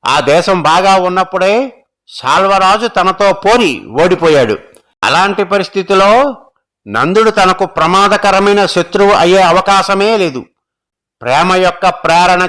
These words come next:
చేతనే నందుడు అలాంటి ఆలోచన చేశాడని గ్రహించి సునత్సేనుడు వివాహానికి అంగీకరించాడు అని విక్రమార్కుడు చెప్పాడు.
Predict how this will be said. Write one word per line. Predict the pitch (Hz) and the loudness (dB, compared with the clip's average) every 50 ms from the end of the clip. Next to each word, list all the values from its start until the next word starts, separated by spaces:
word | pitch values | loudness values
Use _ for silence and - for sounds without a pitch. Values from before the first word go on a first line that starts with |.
| 180 | -2
చేతనే | 185 175 175 - 185 180 175 175 180 190 220 247 247 | -2 -2 -2 0 0 -2 0 0 0 0 0 0 0
నందుడు | 226 190 175 180 185 180 196 185 190 | 0 0 0 0 0 0 0 2 2
అలాంటి | 190 180 175 180 180 180 180 175 170 180 170 | 2 2 2 2 2 2 0 -2 -2 -2 0
ఆలోచన | 170 170 180 185 185 180 - 185 180 175 - 180 | 0 2 2 2 0 0 0 -2 -2 -2 -2 -2
చేశాడని | 180 170 - 185 180 180 180 180 175 175 175 151 139 | -2 -2 0 2 2 2 2 2 0 0 -2 -2 -4
గ్రహించి | 151 151 147 160 180 175 180 180 180 190 220 254 285 277 - - _ _ _ _ _ _ | -4 -2 0 0 0 -2 0 0 0 0 2 0 -2 -2 -6 -12 _ _ _ _ _ _
సునత్సేనుడు | - - - - 156 147 175 190 - - - - - 185 190 214 233 226 208 | -20 -18 -8 -4 -2 0 0 0 -2 -4 -8 -6 -2 -2 0 0 2 2 2
వివాహానికి | 175 165 170 170 190 190 180 170 185 190 185 180 - 190 175 | 2 2 2 2 2 2 0 0 0 0 -2 -4 -4 -4 -4
అంగీకరించాడు | 151 156 165 160 180 170 - 170 156 156 143 - 156 135 117 104 98 - - _ _ _ _ _ _ _ _ - | -2 -2 -2 -2 -4 -2 -2 -2 -2 -2 -2 0 0 0 0 0 -4 -6 -10 _ _ _ _ _ _ _ _ -4
అని | 156 196 226 208 151 | -2 0 0 0 0
విక్రమార్కుడు | 139 143 - - 185 175 170 175 165 - 165 - - - 147 | 0 -2 -2 -2 -2 0 0 2 0 0 -2 -2 -6 -6 -6
చెప్పాడు. | 143 - - 123 - - 135 117 101 - | -6 -8 -10 -8 -4 -2 -2 -2 -2 -4